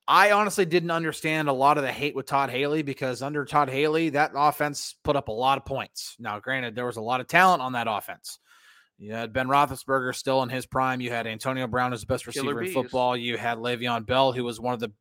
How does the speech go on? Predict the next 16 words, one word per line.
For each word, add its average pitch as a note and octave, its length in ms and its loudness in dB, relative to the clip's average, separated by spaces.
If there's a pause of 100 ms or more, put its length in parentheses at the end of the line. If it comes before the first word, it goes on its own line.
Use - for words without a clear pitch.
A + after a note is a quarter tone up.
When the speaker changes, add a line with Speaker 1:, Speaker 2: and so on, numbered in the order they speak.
(120)
Speaker 1:
two C3+ 160 -2
best, B2+ 360 -2
two C3 120 -6
or A#2+ 40 -8
three B2+ 140 -6
best A#2+ 200 -6
running B2+ 200 -4
backs B2+ 260 -2
in A#2 60 -14
the A#2 60 -8
league. A#2+ 340 -4 (440)
Martavius B2+ 520 -2
Bryant, B2 600 0 (360)
um, A#2 560 0 (320)
you B2 140 -6
know, G#2 220 -6